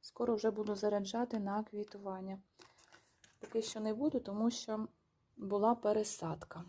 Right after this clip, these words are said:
А так ось, наприклад, дивіться, перший листочок і другий вже лізе. Дуже класне. Так, єдина квіточка, яка залишилась, ось зелена,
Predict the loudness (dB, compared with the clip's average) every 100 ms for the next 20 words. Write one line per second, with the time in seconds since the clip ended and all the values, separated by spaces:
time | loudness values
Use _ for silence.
0 | -16 _ _ _ _ _ _ _ _ _
1 | -8 -4 0 -2 0 -4 -4 -4 -2 -2
2 | -2 -2 0 -2 -2 -6 -2 -2 0 2
3 | 2 0 -4 -6 -10 -10 -8 -2 0 2
4 | 0 -2 -2 -4 -4 -6 -8 _ _ _
5 | _ _ _ _ _ _ _ _ _ _
6 | _ _ _ _ -16 -2 2 2 0 -4
7 | -4 -4 -6 -10 -16 -20 -20 -20 _ _
8 | _ _ _ _ _ _ _ _ _ _
9 | _ _ -12 -12 -12 -16 -20 -20 _ -4
10 | 0 8 8 8 4 -4 -4 -4 -4 -4
11 | -4 0 2 2 2 -2 -4 -6 0 2
12 | 2 2 4 6 6 6 2